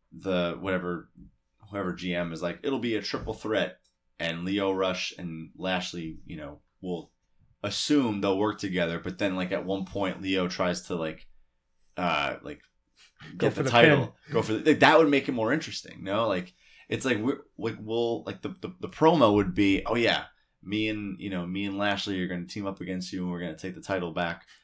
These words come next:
Speaker 1: But then what if Lio has, like, a open opportunity to get the belt? Like, that, that would have been a little more interesting than
Speaker 2: I, I would have loved to have seen a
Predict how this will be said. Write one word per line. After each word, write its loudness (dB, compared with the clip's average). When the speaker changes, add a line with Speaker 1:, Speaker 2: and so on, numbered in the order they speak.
Speaker 1:
But -8
then -4
what -2
if -8
Lio -4
has, -4
like, -6
a -2
open 0
opportunity -6
to -20
get -12
the -12
belt? 2
Like, -12
that, 0
that 6
would 0
have 0
been -4
a -16
little -6
more -2
interesting -8
than -6
Speaker 2:
I, 2
I 6
would 12
have 8
loved 10
to 4
have 2
seen 2
a -4